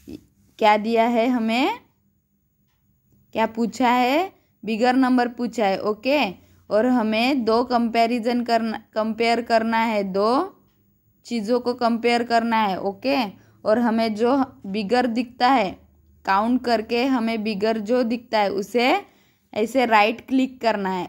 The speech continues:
ओके, पहले, पहला एग्जांपल कैसा है देखो। ओके,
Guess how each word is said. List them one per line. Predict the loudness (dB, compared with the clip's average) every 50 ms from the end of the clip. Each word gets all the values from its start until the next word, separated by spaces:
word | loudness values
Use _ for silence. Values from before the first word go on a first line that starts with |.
| -8 -8
ओके, | -8 -8 -4 -4 -2 -2 -2 -4 -8 -6
पहले, | -2 -2 0 0 2 2 0 0 -2 _ _ _ _ _
पहला | -4 -2 0 2 2 2
एग्जांपल | 2 2 0 0 -2 0 0 0 -2 -2 -2
कैसा | -2 -2 -4 -2 0 0 0
है | 0 0
देखो। | -2 -4 -6 -4 -4 -4 -4 -2 -4 -6 -8 _ _ _ -10
ओके, | -10 -10 -6 -4 -2 -2 -2